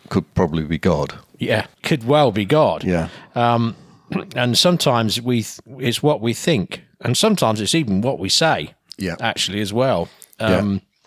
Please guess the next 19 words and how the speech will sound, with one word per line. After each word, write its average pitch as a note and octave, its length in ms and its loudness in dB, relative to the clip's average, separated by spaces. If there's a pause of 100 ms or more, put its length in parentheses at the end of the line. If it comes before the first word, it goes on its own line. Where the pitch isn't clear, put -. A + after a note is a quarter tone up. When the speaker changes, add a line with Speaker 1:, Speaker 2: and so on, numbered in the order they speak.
(600)
Speaker 1:
So A2 220 4
we A2 100 4
c-, C#3+ 80 2
it's, C3+ 320 2
it's A#2+ 280 2
discerning A#2 640 4
the G2+ 80 4
Holy G#2+ 200 4
Spirit's G2 420 2
voice G2 300 4
from F#2 180 2
our F2+ 200 4
own, E2 280 0 (180)
um, F2 400 2 (240)
which - 220 -2
is, F#2 200 0 (120)
it - 200 -2
is E2+ 180 -2
not A2+ 240 4